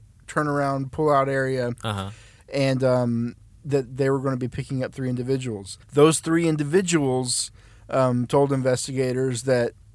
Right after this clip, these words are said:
Speaker 1: somebody on the phone told them that they were going to be getting into a black car, and this
Speaker 2: Uh-huh.
Speaker 1: was the, uh, the car the Marines were in.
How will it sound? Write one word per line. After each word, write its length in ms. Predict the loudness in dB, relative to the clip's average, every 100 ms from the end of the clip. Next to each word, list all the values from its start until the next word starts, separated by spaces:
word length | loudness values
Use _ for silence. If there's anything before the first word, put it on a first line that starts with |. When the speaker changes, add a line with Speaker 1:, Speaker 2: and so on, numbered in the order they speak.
| -16
Speaker 1:
somebody 460 | -4 0 2 2 2
on 160 | 0
the 60 | 0
phone 460 | 2 2 2 0 0
told 300 | 2 2 2
them 520 | 2 2 -2 -6 -6
that 140 | -2
they 120 | 4 4
were 120 | 4
going 260 | 2 0
to 100 | -2
be 120 | -4 0
getting 300 | 0 0 -2
into 340 | -2 -2 -2
a 120 | -2
black 300 | 0 -2 -4
car, 360 | -4 -4 -4 -6
and 320 | -8 -6 -4
this 180 | -4 -4
Speaker 2:
Uh-huh. 80 | -4
Speaker 1:
was 180 | -6 -6
the, 200 | -2 -2
uh, 140 | -2
the 160 | -6 -8
car 280 | -4 -4
the 120 | -4 -6
Marines 480 | -6 -4 -6 -6
were 140 | -6 -6
in. 180 | -6